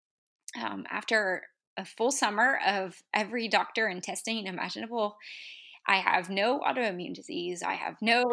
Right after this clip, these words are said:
all these things. I could go down the list. And, um, but I do have an answer, which is, like, such a gift from God. Twenty-one years of prayers finally answered. And, um, and it's just like Psalm forty,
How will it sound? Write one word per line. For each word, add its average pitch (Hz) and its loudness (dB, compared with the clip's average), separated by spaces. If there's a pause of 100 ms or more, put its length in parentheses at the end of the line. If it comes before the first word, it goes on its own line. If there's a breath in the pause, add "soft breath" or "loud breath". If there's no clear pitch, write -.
all 226 4
these 233 -2
things. 208 0
I 202 6
could 214 0
go 180 -4
down 175 0
the 170 -6
list. 151 -2 (100)
And, 175 -4 (260)
um, - -8
but 196 -2
I 190 4
do 202 -6
have 208 -2
an 185 -2
answer, 180 -4
which 202 -8
is, 190 -4
like, - -8
such - -2
a 202 -10
gift 214 -8
from 180 -10
God. 165 -4
Twenty-one 262 2
years 190 2
of 185 -8
prayers - -4 (720 loud breath)
finally 247 2
answered. 185 -2 (120)
And, 185 -4 (360)
um, 208 -12 (680)
and 190 0
it's - -6
just 196 -2
like - -4
Psalm 208 -4
forty, - -2